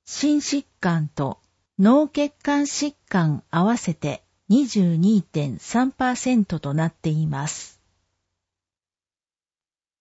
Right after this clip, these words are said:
介護が必要となった主な原因、全国。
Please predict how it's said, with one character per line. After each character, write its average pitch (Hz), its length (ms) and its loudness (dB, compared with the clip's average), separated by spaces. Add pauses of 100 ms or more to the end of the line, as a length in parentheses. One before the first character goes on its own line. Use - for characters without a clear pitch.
(100)
介 302 320 2
護 196 140 0
が 160 140 -2
必 - 340 -6
要 262 200 2
と 254 140 -4
な 226 140 2
っ 220 60 -6 (120)
た 151 260 -2 (100)
主 269 280 4
な 151 180 2
原 165 140 0
因、 160 500 2 (480)
全 254 300 2
国。 - 420 -10